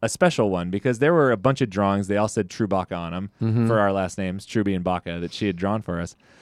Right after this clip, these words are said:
Speaker 1: And then the one that you drew that was, like, the standout was the cat in the cloud, where Jared's a cloud and he's got his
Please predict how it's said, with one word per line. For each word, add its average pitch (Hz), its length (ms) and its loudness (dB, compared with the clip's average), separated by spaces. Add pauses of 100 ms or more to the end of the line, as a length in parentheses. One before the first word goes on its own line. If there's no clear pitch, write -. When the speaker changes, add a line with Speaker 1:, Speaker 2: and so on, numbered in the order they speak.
(160)
Speaker 1:
And 120 100 2
then 131 120 2
the 127 100 8
one 160 300 6
that 175 180 0
you 135 140 4
drew 113 480 6
that 107 180 2
was, 104 180 0
like, 98 220 -2
the - 80 -6
standout 101 800 -2
was 92 520 0 (260)
the 113 100 0
cat 85 300 -4
in 104 60 -4
the 107 80 -4
cloud, 101 360 0
where 90 160 -2
Jared's 95 400 -2
a - 60 -2
cloud 110 380 0
and 98 60 -4
he's 90 120 -4
got 95 140 -2
his 85 180 -10